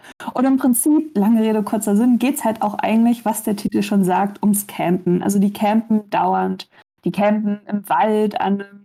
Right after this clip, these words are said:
im Gebirge, wollen in der Schule campen. Ich weiß gar nicht, ob sie das gemacht haben. Aber jedenfalls geht's halt wirklich nur ums Campen und man lernt auch sehr viel übers Campen. Was gibt's für eine Campingausstattung?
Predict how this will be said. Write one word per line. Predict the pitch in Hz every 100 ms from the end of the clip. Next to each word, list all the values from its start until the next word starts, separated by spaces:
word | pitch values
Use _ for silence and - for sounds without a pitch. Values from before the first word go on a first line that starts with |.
| -
im | - - - _
Gebirge, | - 208 220 196 196 190 190 185 - _ _
wollen | 185 202
in | 196
der | 190
Schule | 185 - 240 254
campen. | - 214 214 240 208
Ich | -
weiß | 175
gar | 190
nicht, | 190
ob | 180
sie | 143
das | -
gemacht | - 196 - - -
haben. | 262 _ _ _ _ - - -
Aber | - 240 285 277 277 - -
jedenfalls | 226 240 247 233
geht's | - 208
halt | 202
wirklich | 190 196 202
nur | 190
ums | 185 -
Campen | 196 185 196
und | 185
man | 185
lernt | 185 180 190
auch | 180
sehr | 175 180
viel | 175 190
übers | 180 -
Campen. | - 165 180 -
Was | 180 -
gibt's | 185 -
für | 190
eine | 185 175
Campingausstattung? | - 170 180 185 175 175 185 - - - 165 - 196 185 190